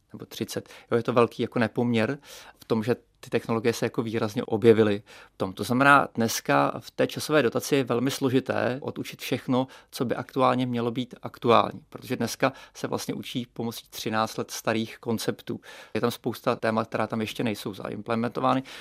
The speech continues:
proto je vlastně potřeba mluvit i o té časové dotaci. Jsou školy, které si s tím už poradily, nečekaly a začaly využívat hodin, které měly k dispozici, anebo některé hodiny záměrně ponížily tak, aby té informatice dali nějaký prostor. A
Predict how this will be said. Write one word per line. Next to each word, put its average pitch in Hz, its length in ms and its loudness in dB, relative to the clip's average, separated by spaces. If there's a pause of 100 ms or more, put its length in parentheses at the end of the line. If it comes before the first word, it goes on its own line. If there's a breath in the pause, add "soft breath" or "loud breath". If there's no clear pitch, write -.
(180 loud breath)
proto 120 220 0
je 135 80 10
vlastně 123 260 2
potřeba 127 300 -2
mluvit 120 300 -2 (100)
i 131 140 4
o - 100 -10
té 120 120 2
časové 127 340 4
dotaci. 110 400 2 (160)
Jsou 156 200 2
školy, 147 260 0
které 139 260 4
si - 120 -8
s - 80 -8
tím 170 160 -6
už 156 120 -10
poradily, 113 400 0
nečekaly 117 640 0 (260 loud breath)
a - 40 -8
začaly 131 580 4
využívat 127 500 -2 (180)
hodin, 117 280 0
které 120 220 2
měly 131 160 4
k 107 40 0
dispozici, 123 520 -2
anebo 131 200 0
některé 127 260 0
hodiny 127 380 0
záměrně 117 400 0
ponížily 120 380 -2
tak, - 240 -2
aby 123 240 0 (300 loud breath)
té 120 100 2
informatice 117 640 -2
dali 110 220 2
nějaký 110 320 -2
prostor. - 500 -4 (460 loud breath)
A - 40 -18